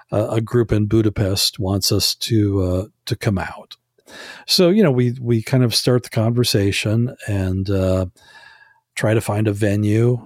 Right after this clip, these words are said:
And, uh, well, let, let me rephrase it. There's kind of two ways these things come about. One of them is what I'm describing, where a group reaches out to us and we, you know, we, we start coordinating with them. And with some of these, I mean, I've been back two, three, four times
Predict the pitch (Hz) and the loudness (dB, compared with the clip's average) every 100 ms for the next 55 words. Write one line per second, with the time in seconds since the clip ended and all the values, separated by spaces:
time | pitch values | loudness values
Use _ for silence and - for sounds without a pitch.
0 | - - 104 101 98 98 98 101 101 131 | -14 -10 -6 -4 -2 -2 -2 -2 -4 -2
1 | 147 135 - - - - 147 165 180 151 | -2 -2 -8 -20 -10 -4 0 4 4 4
2 | 127 127 107 92 90 107 - 120 - - | 2 0 0 -2 -4 -2 0 0 0 2
3 | 165 113 95 - 101 - 101 98 - 92 | 4 4 2 -2 -4 -4 -4 -6 -6 -8
4 | 87 87 - - 113 123 135 127 117 110 | -8 -14 -16 -14 -4 0 2 2 2 0
5 | - 110 107 98 - 117 95 95 98 101 | 0 -2 -2 -2 -2 0 0 -2 -2 -2
6 | 95 92 92 95 - 117 123 120 - 101 | -2 -2 -4 -6 -6 -2 0 0 0 -4
7 | - 101 98 101 - 110 98 92 - - | -2 -2 -2 -2 -4 -2 -2 0 0 -2
8 | _ - - - _ - 139 127 123 165 | _ -20 -20 -20 _ -2 2 2 2 4
9 | 135 113 113 113 113 - 123 - 123 113 | 2 2 0 2 0 2 -2 0 0 2
10 | 110 107 104 107 98 104 101 104 104 104 | 2 2 2 0 2 2 2 2 0 -2
11 | - _ - - - - _ _ 143 131 | -6 _ -20 -20 -20 -20 _ _ 2 2
12 | 170 208 131 107 107 113 107 101 101 113 | 2 2 4 4 4 2 2 0 0 0
13 | 107 104 104 - 127 113 - 104 - 113 | 2 0 -2 -4 -4 -4 0 0 0 -2
14 | 104 95 120 135 117 101 101 - - | -2 -2 0 2 2 2 0 0 -2